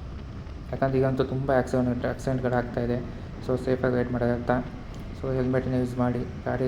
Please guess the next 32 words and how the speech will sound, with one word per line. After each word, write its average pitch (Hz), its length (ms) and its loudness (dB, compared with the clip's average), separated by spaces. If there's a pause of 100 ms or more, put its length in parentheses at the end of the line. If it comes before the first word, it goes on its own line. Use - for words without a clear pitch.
ಇನ್ಶೂರೆನ್ಸ್ 135 400 0
ಅಂತೂ 131 240 -2
ಮೇಯ್ನಾಗಿ 127 340 2
ಅಪ್ಡೇಟ್ 123 240 0
ಮಾಡ್ಕೊಳ್ಳಿ. 123 280 -2 (100)
ಯಾಕಂದರೆ 127 380 0
ಏನಾದ್ರು 135 260 2
ಹೆಚ್ಚು 135 200 0
ಕಮ್ಮಿ 131 180 0
ಆದರೆ 131 200 0 (360)
ಲಾಸ್ಟಿಗೆ 127 400 0
ಇನ್ಶೂರೆನ್ಸಲ್ಲಿ 127 540 2
ಸಿಗುತ್ತೆ. 123 280 -2 (100)
ಇನ್ಶೂರೆನ್ಸ್ 135 440 2
ಇಲ್ಲ 123 120 0
ಅಂದರೆ 120 140 0 (120)
ತುಂಬ 127 220 -4
ಕಷ್ಟ 127 220 -4
ಆಗುತ್ತೆ. 120 240 -4 (480)
So, 131 80 2 (480)
ಅವೆಲ್ಲ 131 260 0
ಒಂದು 139 140 -2
ಸಾವಿರ 131 300 4
ರೂಪಾಯಿ 135 200 2
ಉಳ್ಸೋಕೆ 131 280 0
ಹೋಗ್ತೀವಿ. 123 340 -2 (120)
But 123 140 -2 (140)
ಸಾವಿರ 127 280 0
ರೂಪಾಯಿಂದ 127 300 -6
ಲಕ್ಷಗಳು 131 400 -2
ಕಳ್ಕೊಳ್ಳೋಂಥ 123 500 0
ಚಾನ್ಸಸ್ 120 320 -2